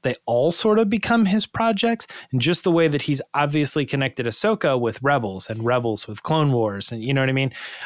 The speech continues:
I think he does ultimately kind of look at, um, how all of these pieces can, can coincide and be part of one thing. But I, I still stand by, I think, like,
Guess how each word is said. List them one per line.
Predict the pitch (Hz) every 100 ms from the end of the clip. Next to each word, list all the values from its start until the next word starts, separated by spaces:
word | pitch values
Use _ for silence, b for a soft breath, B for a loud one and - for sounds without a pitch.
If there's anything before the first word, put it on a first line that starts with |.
| B
I | 147
think | 139 190 156
he | 170
does | 151 147 143 135 -
ultimately | 147 139 139 135 120 127 120 113 110 -
kind | - 127 123
of | 117 101 b b b -
look | 131 139 127 135
at, | 120 120 - - _
um, | 123 120 117 113 113 -
how | - - 165 151 135 -
all | 139 147 143
of | 131
these | 127 123 -
pieces | 135 123 - 117 -
can, | - 113 110 -
can | - 110 104 - _
coincide | 135 117 110 123 117 113 113
and | 117 120
be | 120
part | 113 117
of | 117
one | 113 110 104
thing. | 143 117 - B B - -
But | 247 - B -
I, | 214 - -
I | 220
still | 214 214 165
stand | 156 139
by, | 127 120
I | 120
think, | - 123 123
like, | 110 -